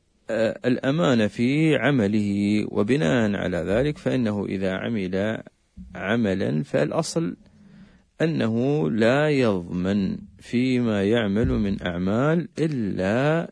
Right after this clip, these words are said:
إذا فرط، فإذا فرط فإنه يضمن. أما إذا كان هذا ال-، التلف الذي حصل لبعض ال-، بعض الأجهزة أو لبعض الأدوات التي عند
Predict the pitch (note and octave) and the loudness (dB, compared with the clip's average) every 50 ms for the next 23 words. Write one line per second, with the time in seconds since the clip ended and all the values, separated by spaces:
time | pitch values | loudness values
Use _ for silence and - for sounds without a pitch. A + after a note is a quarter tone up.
0 | - - C3 A2 A2 A#2 C#3 D3+ D3 - A#2+ G#2+ G2 - G2 F2 E2+ E2+ - - | -4 -4 -2 0 0 0 0 0 0 -2 -4 -4 -4 -4 -4 -4 -4 -6 -6 -12
1 | - - _ _ _ - - - A2 C3 B2 A#2+ A#2 A2+ G#2 - - D#3+ D#3 - | -20 -20 _ _ _ -12 -10 -8 -6 -4 -4 -2 -2 -2 -4 -2 -2 -4 -2 -2
2 | - E3 F3+ - A3 F#3 - F3+ F3 D3 C3 B2+ C#3 D#3 F3+ G3+ G#3 G3 C#3+ G#2 | -4 -4 -4 -4 -6 -4 -4 -2 -2 -2 -2 -2 -2 -2 -2 -2 -2 0 0 0
3 | F2+ G2+ F#2+ F2 F2 F2+ - - - - _ _ _ - - _ - - A3 A3+ | 0 -2 -4 -6 -6 -6 -8 -12 -20 -20 _ _ _ -20 -20 _ -2 0 2 4
4 | G#3 F3+ D3+ C3+ B2+ A#2 A#2 A#2 - D3+ C3+ B2 A2 G2+ G2+ A2 A2+ A2 G2 G2+ | 4 4 4 4 4 4 2 2 2 2 2 2 2 2 2 2 2 2 4 4
5 | G#2 B2+ - G3 - _ _ _ _ _ _ _ _ _ _ _ _ _ - G#2 | 2 2 2 -2 -10 _ _ _ _ _ _ _ _ _ _ _ _ _ -2 -2
6 | G#2 G2+ G2 G2+ G2 G2 G2+ G2+ F#2 G2+ G2+ _ - - D#3+ C#3 A#2+ - - G#2 | 0 0 -2 -2 0 0 0 0 0 -2 -4 _ -2 0 0 0 0 0 -2 -2
7 | G#2+ G2+ F#2+ G2+ G2 - - G#2+ - - G2+ F#2 F#2 F#2+ - - F#2+ F#2 F#2 G2 | -2 0 -2 -2 -2 -2 -4 -4 -2 -2 -4 -2 -2 -4 -2 0 0 0 0 -2
8 | G2 - - - - - - _ _ _ _ _ _ _ _ _ _ _ - A#2+ | -4 -6 -8 -8 -10 -10 -12 _ _ _ _ _ _ _ _ _ _ _ -6 -2
9 | A2+ G#2 G2 G2+ F#2+ - - A#2+ B2+ A#2+ G#2 A2 G2 F#2+ - G2 G2 - - G2+ | 0 2 2 2 0 -2 0 -2 -2 -2 -2 -4 -4 -4 -4 -4 -6 -4 -4 -4
10 | G2 F#2+ F#2 F2+ F2+ F2+ F#2 F2+ F2 F2 F2+ - - F2+ F2+ F2 E2+ G2+ A#2+ A#2 | -4 -4 -6 -2 -2 0 0 0 -2 -4 -6 -6 -6 -4 -4 -4 -2 0 0 0
11 | A2+ - F#2+ F2+ - F#2 - - F#2+ - - F#2+ G2 F#2+ F#2+ G2+ G2+ A2 | -2 -2 -8 -8 -8 -8 -6 -6 -6 -4 -2 -2 -2 -2 0 2 0 0